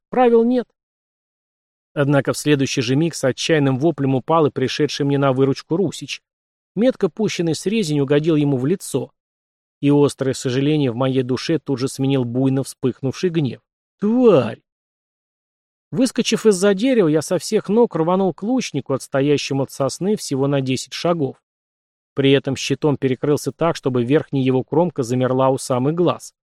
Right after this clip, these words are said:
И когда половец вновь вскинул лук и пустил в полёт очередной срезень целым в мои ноги, я успел среагировать и присесть, всё так же приняв стрелу на щит. Последнюю стрелу.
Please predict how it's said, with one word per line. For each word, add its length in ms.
И 80
когда 320
половец 520
вновь 320
вскинул 420
лук 260
и 40
пустил 380
в 100
полёт 340
очередной 420
срезень 460
целым 360
в 60
мои 240
ноги, 360
я 140
успел 280
среагировать 640
и 40
присесть, 580
всё 120
так 180
же 100
приняв 380
стрелу 360
на 140
щит. 300
Последнюю 500
стрелу. 380